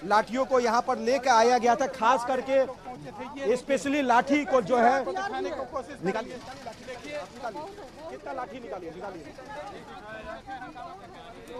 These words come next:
निकालिए ना, निकालिए। चलिए देखिए, ये प्रदर्शनकारियों की गाड़ी है, बैनर अभी इसमें उनका लगा हुआ है और इसी गाड़ी से जो है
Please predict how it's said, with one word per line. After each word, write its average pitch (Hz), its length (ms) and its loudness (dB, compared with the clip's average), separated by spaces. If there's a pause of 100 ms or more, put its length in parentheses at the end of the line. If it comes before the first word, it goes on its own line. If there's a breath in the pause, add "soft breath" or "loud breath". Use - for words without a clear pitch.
(200)
निकालिए 233 300 -8
ना, 185 80 -12
निकालिए। 180 920 -12
चलिए 254 160 -2
देखिए, 269 180 -4
ये 254 160 0
प्रदर्शनकारियों 254 680 -2
की 269 140 -10
गाड़ी 233 280 2
है, 262 260 0 (340)
बैनर 247 300 -2
अभी 269 240 -2
इसमें 262 580 -8
उनका 226 240 -2
लगा 254 260 6
हुआ 269 240 10
है 269 300 6 (140)
और 214 140 0
इसी 262 220 -6
गाड़ी 254 420 -2
से 254 220 -2
जो 233 140 0
है 240 280 2